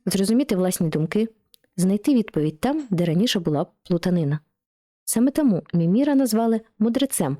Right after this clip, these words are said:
а не духом тіней. Поп-культура може робити його образ більш страшним заради атмосфери. Але стародавні саги зберегли зовсім інше бачення.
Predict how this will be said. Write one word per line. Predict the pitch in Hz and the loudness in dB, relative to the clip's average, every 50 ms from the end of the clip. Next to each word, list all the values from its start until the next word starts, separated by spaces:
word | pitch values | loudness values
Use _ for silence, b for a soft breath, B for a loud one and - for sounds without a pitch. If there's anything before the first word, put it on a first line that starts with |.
| _ _ _ | _ _ _
а | - | -2
не | 160 156 147 | -2 -2 0
духом | 151 160 - - 170 170 | -2 -4 -2 -2 -2 -2
тіней. | - - 196 180 156 - - _ _ _ _ _ _ _ _ _ _ _ _ _ _ _ | 0 0 0 0 0 -2 -6 _ _ _ _ _ _ _ _ _ _ _ _ _ _ _
Поп-культура | 226 214 - - 226 214 202 - 294 320 262 175 - - _ _ _ _ _ | -4 -4 -2 -2 -2 -2 0 0 0 0 0 -2 -4 -10 _ _ _ _ _
може | - 170 175 202 226 262 | -2 0 0 2 2 2
робити | 254 240 190 175 214 240 - 240 | 0 0 0 0 0 0 2 0
його | 220 208 190 190 - - | 2 2 2 0 0 0
образ | 185 190 233 247 247 - - - | -2 0 -2 -2 -4 -4 -6 -2
більш | - 180 214 208 - - | -2 -2 0 0 -2 -4
страшним | - - 175 175 - - 208 214 226 | -4 -4 -4 -4 -2 0 0 0 2
заради | 202 185 160 151 151 156 - | 2 0 0 0 -2 -2 -4
атмосфери. | - 165 - 190 185 - - - 170 147 151 160 - _ _ _ _ _ _ _ _ _ _ _ | -4 -2 0 0 0 0 -2 -2 -2 -2 -4 -6 -10 _ _ _ _ _ _ _ _ _ _ _
Але | - - 160 214 262 | -4 -2 -2 0 -2
стародавні | - - - 214 214 180 190 220 254 247 233 | -2 -2 -2 -2 -2 -2 0 2 2 0 0
саги | - - 277 277 254 208 - - | 0 -2 -2 0 0 0 0 -2
зберегли | 170 170 170 180 175 202 202 240 294 | -2 -2 0 0 0 2 2 2 2
зовсім | 269 226 220 - - 220 202 - | 2 2 0 0 0 -2 0 0
інше | 202 185 185 - 208 | 0 0 0 0 -2
бачення. | 190 185 170 147 - - - 170 156 | -2 -2 -2 -2 -2 -4 -2 -4 -4